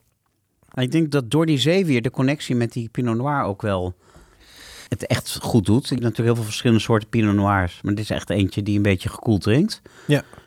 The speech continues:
Speaker 2: maar wel met, eh, structuur, hè? Het is geen, eh, veel power.
Speaker 1: Ja,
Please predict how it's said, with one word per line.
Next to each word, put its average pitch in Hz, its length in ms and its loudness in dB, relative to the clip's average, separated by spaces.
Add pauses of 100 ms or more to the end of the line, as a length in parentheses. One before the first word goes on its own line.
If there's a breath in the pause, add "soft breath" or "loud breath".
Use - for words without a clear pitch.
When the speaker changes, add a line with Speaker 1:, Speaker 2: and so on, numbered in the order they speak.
(560 loud breath)
Speaker 2:
maar 113 140 0
wel 127 160 4
met, 117 220 2
eh, 113 120 2
structuur, 131 560 0
hè? 117 60 0
Het 160 160 -4
is - 60 -16
geen, 101 300 0
eh, 98 160 -2
veel 104 280 -4
power. 113 400 0 (200)
Speaker 1:
Ja, 139 260 2